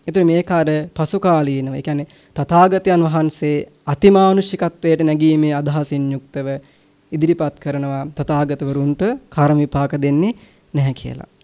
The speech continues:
ඒක අසත්‍යයක්. මොකද තථාගතයන් වහන්සේම පැහැදිලිවම දේශනා කරලා තියෙන්නේ මේ මටත් අකුසල් විපාක දුන්නා. මොකද තථාගතයන් වහන්සේලාත් මේ සංස්කාර ධර්මයන්ට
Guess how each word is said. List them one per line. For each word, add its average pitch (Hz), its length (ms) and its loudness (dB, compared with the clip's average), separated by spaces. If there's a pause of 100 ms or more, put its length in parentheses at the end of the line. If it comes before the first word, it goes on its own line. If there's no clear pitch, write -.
(220)
ඒක 151 160 -2 (640)
අසත්‍යයක්. 156 560 -8 (600)
මොකද 156 240 -2
තථාගතයන් 170 520 2
වහන්සේම 202 420 2 (580)
පැහැදිලිවම 196 440 4
දේශනා 165 460 4
කරලා 139 280 -4
තියෙන්නේ 135 400 -4 (340)
මේ 147 300 -4 (480)
මටත් 151 280 -4 (100)
අකුසල් 151 400 -8
විපාක 143 360 -8 (540)
දුන්නා. 151 420 -4
මොකද 147 280 -6
තථාගතයන් 165 640 0
වහන්සේලාත් 147 520 -2
මේ 147 100 -2
සංස්කාර 147 640 -4
ධර්මයන්ට 147 560 -4